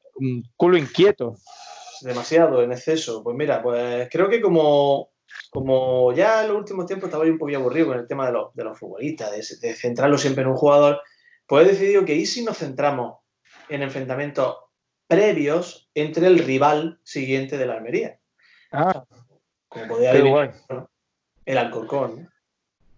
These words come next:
Speaker 2: ¿Acordáis alguno? ¿Recordáis algún enfrentamiento, supongo?
Speaker 1: Yo recuerdo sobre todo ese cero tres del año del ascenso con Javi Gracia, que fue apoteósico.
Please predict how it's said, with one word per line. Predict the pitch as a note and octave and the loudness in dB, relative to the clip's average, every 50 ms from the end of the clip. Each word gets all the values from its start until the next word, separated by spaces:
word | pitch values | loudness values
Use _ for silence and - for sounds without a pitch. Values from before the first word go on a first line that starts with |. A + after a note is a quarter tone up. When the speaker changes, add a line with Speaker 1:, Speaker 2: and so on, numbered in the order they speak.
| _ _ | _ _
Speaker 2:
¿Acordáis | B2 A#2 B2 A2+ A#2 C#3 D3+ | -12 -8 -6 -2 0 2 2
alguno? | C#3+ B2+ B2 - - - - | 2 2 0 -2 -6 -6 -8
¿Recordáis | B2 A#2+ A#2+ B2+ C#3 C#3+ C#3+ | -12 -14 -10 -6 -4 -4 -4
algún | C#3+ C#3+ C#3 | -4 -6 -8
enfrentamiento, | C3+ C3 C3+ C3 B2+ - E3+ F3 E3 - | -10 -10 -10 -12 -10 -10 -10 -10 -10 -12
supongo? | - - _ A#2+ - C#3 C3+ | -16 -14 _ -12 -12 -10 -10
Speaker 1:
Yo | C#3 D3 | -10 -8
recuerdo | C#3 D3+ D#3+ C#3+ D#3+ D#3+ D#3+ D#3+ E3 D#3+ | -8 -8 -8 -8 -8 -10 -4 -2 -2 0
sobre | D#3+ E3 D#3+ D#3+ D#3+ D#3 | 0 -2 0 0 -2 0
todo | D#3+ E3 D#3 D#3 | 2 2 2 2
ese | D#3+ D#3 - F3 D3+ - | 2 2 2 0 -2 0
cero | - D#3 D#3 D#3+ D#3 D3 - | 0 0 2 2 2 2 2
tres | - D3 D3+ D#3+ D#3 | 0 2 2 2 4
del | D#3+ D#3 D3 | 2 2 2
año | C#3+ C#3+ D3+ D#3 D3+ | 2 0 0 0 2
del | D3+ C#3+ | 2 2
ascenso | C3+ C3 - D3 C#3+ C#3 - C#3+ | 0 0 0 -2 -2 0 -2 0
con | C#3 C#3 C3 | 0 0 0
Javi | - C#3 C3+ C3 C3 | 0 0 0 0 2
Gracia, | B2+ B2+ C3 C#3 C#3 - D3+ C#3+ | 2 2 2 2 2 0 0 0
que | C3 C3 | 0 -2
fue | B2+ - - C#3+ C#3+ D3 D3 D3 | -4 -2 0 2 4 4 4 4
apoteósico. | C#3+ C#3+ - D3+ D3 - C3+ B2+ C3 C#3+ C#3+ - - - - - A2 | 2 2 2 0 -2 0 2 4 4 4 4 2 -4 -6 -8 -8 -10